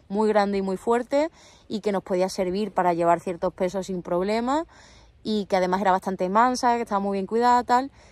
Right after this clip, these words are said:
Entonces, bueno, pues ya perdidos al río, aceptaron, fueron a verla y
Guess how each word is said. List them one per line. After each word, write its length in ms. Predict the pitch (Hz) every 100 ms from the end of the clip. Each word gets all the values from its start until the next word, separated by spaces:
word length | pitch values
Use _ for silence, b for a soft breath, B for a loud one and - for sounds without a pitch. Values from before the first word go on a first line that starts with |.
| b
Entonces, 280 | 220 208 214
bueno, 240 | 190 175 - _
pues 100 | 190
ya 120 | 185
perdidos 260 | 180 190 190
al 80 | 190
río, 240 | 208 214
aceptaron, 580 | 226 196 - 214 233 262
fueron 240 | 233 202
a 60 | 196
verla 420 | 233 262 269 339 - b b b _
y 240 | 247 294